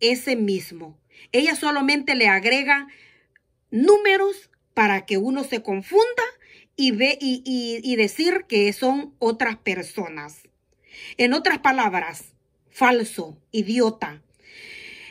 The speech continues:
Ella copió tu video y por eso cuando me lo mandaron, ella lo copió, me lo mandaron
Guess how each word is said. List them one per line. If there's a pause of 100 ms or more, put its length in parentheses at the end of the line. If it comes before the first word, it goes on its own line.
(160)
Ella
copió (200)
tu
video (640)
y
por
eso
cuando (720)
me
lo
mandaron, (1300)
ella
lo
copió, (1300)
me
lo
mandaron